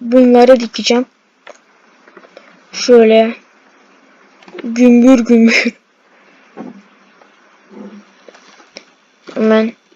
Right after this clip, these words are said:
şunları. Ay, hadi, hadi, hadi. Şunu bayağı bir dikeceğim. Çünkü gerçekten çok paramız oldu ya. Harika bir şey bu. Şimdi ne yapacağız?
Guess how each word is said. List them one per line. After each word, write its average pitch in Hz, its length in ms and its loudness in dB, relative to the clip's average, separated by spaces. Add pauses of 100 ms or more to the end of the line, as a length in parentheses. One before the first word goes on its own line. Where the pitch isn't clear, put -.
(640)
şunları. 220 680 -2 (920)
Ay, 226 120 -2
hadi, 240 220 0
hadi, 262 200 2
hadi. 254 320 0 (140)
Şunu 226 320 -2
bayağı 311 300 2
bir 294 80 0
dikeceğim. 269 460 -2 (300)
Çünkü 254 260 -4
gerçekten 269 680 0
çok 285 240 -4
paramız 240 460 -4
oldu 220 240 -2
ya. 208 320 0 (380)
Harika 247 500 2
bir 254 60 0
şey 226 260 -4
bu. 247 160 -2 (3250)
Şimdi 220 320 -2
ne 240 40 0
yapacağız? 254 680 0